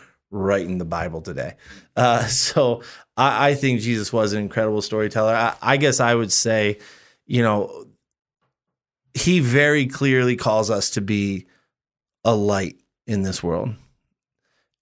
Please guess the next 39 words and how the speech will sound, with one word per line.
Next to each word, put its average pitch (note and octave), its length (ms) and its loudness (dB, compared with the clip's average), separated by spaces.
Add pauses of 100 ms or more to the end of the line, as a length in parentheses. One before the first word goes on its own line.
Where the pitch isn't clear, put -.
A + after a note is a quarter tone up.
And B2 200 2
you D3 100 2
can't C#3 380 0
be C3+ 120 4
a B2 80 4
light A2 480 0
in A#2+ 160 -2
a G#2+ 80 2
world G#2 300 2
that G2 120 -2
you're G#2 120 -2
not G2+ 220 0
engaged F#2 520 -8
in. E2+ 220 -4 (840)
So - 240 0
you B2 260 0
have A#2+ 420 -2
to B2 140 -2
be G#2 540 -2 (640)
understanding. A#2+ 720 2
It C3 120 -2
doesn't D3+ 380 0
mean C3+ 320 0
you C3+ 160 0
look C3 380 -2
the C3 80 0
same. B2+ 320 -2
He G#2+ 120 -2
clearly C3 360 0
calls A#2+ 280 0
us A2 160 -2
to A#2 80 -2
look G#2+ 240 -2
different. G#2+ 380 -2
He G#2+ 100 -6
clearly A2+ 380 -2
says, A2 300 -4 (320)
you A#2 80 0
know, G#2 160 0